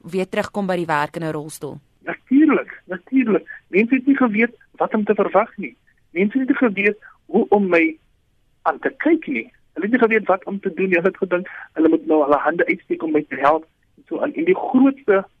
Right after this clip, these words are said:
Speaker 2: hindernis vandag nog is dat mense nie weet wat om te verwag nie.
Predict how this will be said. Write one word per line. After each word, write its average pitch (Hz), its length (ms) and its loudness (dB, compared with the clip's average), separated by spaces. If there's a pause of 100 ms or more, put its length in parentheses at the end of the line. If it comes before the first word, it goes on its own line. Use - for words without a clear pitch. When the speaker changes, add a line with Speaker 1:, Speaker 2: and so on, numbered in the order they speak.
(480)
Speaker 2:
hindernis 165 580 0 (460)
vandag 143 400 -2
nog 120 260 -6
is 147 160 -2 (300)
dat 127 160 -8
mense 143 220 -4
nie 196 240 -2
weet 151 180 0
wat 131 180 -2
om 135 80 -8
te 139 100 -4
verwag 127 380 0
nie. 117 180 -12